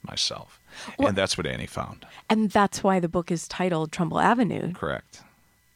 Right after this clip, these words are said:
Speaker 2: Because that is, why is Trumbull Avenue the core for you and for the book now?
Speaker 1: You know, uh, I think that the, the, there was a way in which the, that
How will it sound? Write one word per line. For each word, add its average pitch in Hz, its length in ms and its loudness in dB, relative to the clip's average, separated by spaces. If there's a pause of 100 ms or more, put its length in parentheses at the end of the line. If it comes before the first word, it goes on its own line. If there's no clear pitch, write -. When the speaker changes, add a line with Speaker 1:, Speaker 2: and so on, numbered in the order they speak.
(280)
Speaker 2:
Because 202 280 2
that 190 200 2
is, 185 120 2
why 214 360 2
is 294 320 4
Trumbull 190 380 0
Avenue 170 340 4
the 156 100 2
core 165 460 0 (100)
for - 160 0
you 165 240 6 (140)
and 180 200 2
for 180 200 0
the 156 80 -4
book - 340 -2
now? 170 320 -4 (560)
Speaker 1:
You 180 160 4
know, 175 320 6
uh, 120 320 4
I 139 100 4
think 170 200 2
that 117 300 -2
the, 113 360 0
the, 104 380 0
there 110 160 0
was 107 140 4
a 110 40 2
way 110 140 4
in 101 60 2
which 95 180 2
the, 87 380 -2
that 104 260 2